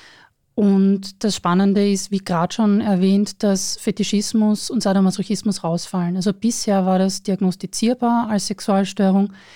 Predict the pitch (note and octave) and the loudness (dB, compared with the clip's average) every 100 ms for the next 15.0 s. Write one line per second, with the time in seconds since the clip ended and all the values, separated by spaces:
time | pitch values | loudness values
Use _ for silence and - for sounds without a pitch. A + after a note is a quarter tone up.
0 | - - F#3+ G3 G3 G#3+ A#3+ F#3+ F3+ G3 | -8 0 0 2 0 2 2 0 0 2
1 | F#3+ G3 F#3+ G3 - F3 - F#3+ - - | 2 2 0 -2 -2 -2 -2 -4 -6 -14
2 | - - - - - G#3+ G#3 G#3+ - - | -20 -20 -20 -8 0 4 4 0 -6 -20
3 | _ G3+ F#3+ C4+ - A3 G3+ G#3 G3 G3 | _ 0 2 0 0 0 2 4 2 2
4 | G#3 G3 F#3+ G#3+ G#3+ G3+ G3 F#3+ G3 G3+ | 0 2 4 4 2 0 0 2 2 2
5 | G3 G3 F#3+ G#3 F#3+ G#3+ G3+ - - - | 2 2 0 -4 -2 -2 -2 -4 -12 -8
6 | G#3 - F#3+ F#3+ F#3+ - F#3+ F#3+ G3 G3 | -8 -4 0 0 -2 0 2 2 2 2
7 | G3 F#3+ F#3+ F#3 F#3+ F#3 F#3 F#3+ F3 - | -2 -6 -4 0 2 2 2 0 -2 -4
8 | - F#3+ F#3+ - A3+ - - F3 - G3 | -6 -4 -4 -4 -6 -6 -12 -12 -6 -2
9 | F#3 E3+ _ - - G3 F#3 F#3+ G3+ F#3+ | -2 -4 _ -8 0 0 0 0 2 4
10 | G3+ G#3 G3+ G3 - _ - F#3 - F#3 | 4 4 2 -2 -18 _ -4 -4 -2 0
11 | F#3+ A3 F#3+ F#3+ G#3 G3 G3 - G3+ G3 | 2 2 2 0 2 0 -2 -4 -4 -2
12 | F#3+ F#3 E3 D#3+ G#3 G3+ G3 G3 G3+ G3+ | 0 0 0 0 0 2 2 2 -2 -2
13 | G3 G3 G3+ G3+ G#3 F#3+ F#3+ F3+ F3 F#3+ | -6 -6 -2 0 2 2 0 -4 -6 -4
14 | - - F#3+ F#3 F#3+ F#3+ A#3 C4 - | -6 -2 -2 -2 -4 -2 0 0 -6